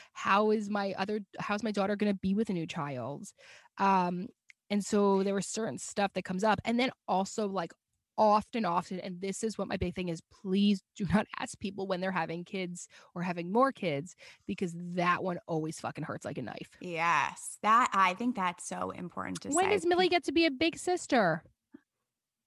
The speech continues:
Speaker 2: And y-, because you never know what people
Speaker 1: Uh-huh.
Speaker 2: are going through.
Speaker 1: Never.
Speaker 2: Like, you could be saying that while they're having a miscarriage.
Speaker 1: I
Speaker 2: You
Speaker 1: think
Speaker 2: just
Speaker 1: someone did. Wait.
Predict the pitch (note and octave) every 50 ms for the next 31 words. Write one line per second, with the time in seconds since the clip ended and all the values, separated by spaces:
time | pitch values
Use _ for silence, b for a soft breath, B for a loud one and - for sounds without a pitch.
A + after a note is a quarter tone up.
0 | _ _ - B3+ C4 C4+ C4 - B3+ - - A3 - B3+ B3+ - C4 B3+ - -
1 | - - A#3+ B3 B3 A#3+ A#3+ A#3+ C4+ C4+ C#4 C#4+ C#4 B3+ A3 A3 G#3+ G#3+ G#3 G3
2 | F#3+ G3 G#3 A#3+ B3+ A3 F#3+ F3+ - G3+ G3+ G#3+ G#3+ - - - - A#3+ G#3+ G3
3 | F#3+ F#3+ G3 G#3+ F#3+ F#3 E3+ - F#3 F#3 G3+ B3+ B3+ A#3+ G3 F#3+ _ _ _ _
4 | - - G3 G3 G3 G3+ G#3 G#3 G3 G3 G3 - G3+ A3 B3+ C4+ - F#4+ F#4 -
5 | C4+ A#3 G3+ - - - - G3 G3+ B3 C4 A3+ G3+ F#3 F3 F3+ F3+ F#3 - b
6 | b b b b b b b F#3 F#3 F3 G3+ G#3 A#3 C4+ C#4 C#4 C4+ G3+ G#3 G#3
7 | G#3+ G3 - - G#3 A3 A#3 G#3 G3+ G3 G3+ - - F#3+ F#3+ F#3 G3 A3 - -
8 | - G3 - - _ - - - - - - G#3+ - - - B3 D4 G#3 A3+ B3+
9 | B3 C4+ E4 D4+ D4 C#4 C#4+ C#4 C4+ A#3+ G3 - A#3 B3 C4+ C#4 A#3+ F#3+ D#3+ B
10 | B B B B B - G3+ G3+ B3+ D4 D#4 D4+ A#3+ F#3 - - - -